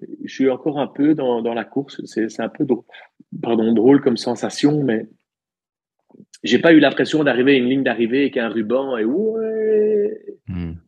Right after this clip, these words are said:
Speaker 1: pas du tout, quoi. Parce que c'est une course qu'on fait pour soi, on a envie de la partager, on a envie de la transmettre, et voilà, les émotions, les... Mais elle n'a, je, j'ai l'impression que cette course n-,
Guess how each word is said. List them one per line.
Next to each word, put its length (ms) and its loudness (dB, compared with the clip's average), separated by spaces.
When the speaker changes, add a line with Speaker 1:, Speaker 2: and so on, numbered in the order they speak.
Speaker 1:
pas 100 -4
du 140 -2
tout, 160 0
quoi. 400 -8
Parce 140 -14
que 80 -2
c'est 120 -4
une 120 0
course 220 0
qu'on 140 -4
fait 140 -4
pour 220 -10
soi, 500 -2
on 120 0
a 40 4
envie 180 2
de 60 2
la 80 4
partager, 1000 2
on 160 -2
a 40 -6
envie 200 -6
de 60 -4
la 80 -6
transmettre, 840 -4
et 420 2
voilà, 220 0
les 220 0
émotions, 1000 0
les... 220 -2
Mais 140 -6
elle 60 -2
n'a, 260 0
je, 200 0
j'ai 120 -2
l'impression 460 0
que 80 -4
cette 160 -4
course 400 -10
n-, 200 -6